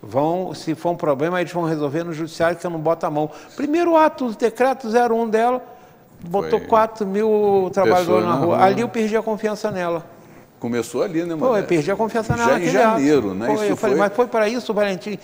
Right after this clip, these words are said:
Speaker 1: Foi, lembra que eu falei com você?
Speaker 2: É.
Speaker 1: Você me chamou. Você lembra que nós fizemos até na época uma, uma apuração paralela? Que eu fiquei lá na maçona-, eh, maçonaria, lá no computador, pegando os dados que você
Speaker 2: Sim,
Speaker 1: eles
Speaker 2: lembro.
Speaker 1: mandaram. Nós tivemos uma
Speaker 2: Lembro.
Speaker 1: estrutura.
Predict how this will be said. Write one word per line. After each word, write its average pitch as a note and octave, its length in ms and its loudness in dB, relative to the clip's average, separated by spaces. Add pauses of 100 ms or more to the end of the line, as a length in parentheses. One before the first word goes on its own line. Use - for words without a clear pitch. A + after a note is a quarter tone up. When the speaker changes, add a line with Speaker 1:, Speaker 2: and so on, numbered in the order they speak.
(200)
Speaker 1:
Foi, - 160 -4
lembra F4 160 0
que B3 60 4
eu A3 40 6
falei G#3 160 0
com F#3+ 40 -2
você? A#3 100 -4 (260)
Speaker 2:
É. C3 60 -14
Speaker 1:
Você A#3+ 100 -8
me B3 140 -6
chamou. G3+ 400 -2 (180)
Você A3+ 220 2
lembra A#3+ 180 -2
que A3+ 100 -4
nós A3 200 -2
fizemos G3+ 260 -4
até F#3+ 280 -4
na F#3+ 120 -6
época F#3 380 -6
uma, F3 280 -2
uma E3 260 -6
apuração D#3+ 480 -6
paralela? D3+ 640 0 (880)
Que D3 60 -6
eu C#3+ 380 0
fiquei C#3+ 220 -8
lá D#3 100 -4
na D3+ 120 -4
maçona-, C#3+ 440 -8
eh, C3+ 220 -4
maçonaria, C3 480 -8
lá C3 80 -4
no C3 80 -8
computador, B2+ 680 -8
pegando B2+ 380 -8
os A2 100 -12
dados C#3 380 -6
que - 100 -14
você - 220 -12
Speaker 2:
Sim, C3 140 -4
Speaker 1:
eles G3+ 260 -4
Speaker 2:
lembro. - 200 -4
Speaker 1:
mandaram. C#3 400 -2 (180)
Nós G3+ 160 -2
tivemos A3+ 300 -2
uma A#3 40 0
Speaker 2:
Lembro. C4 300 -2
Speaker 1:
estrutura. A3 260 -2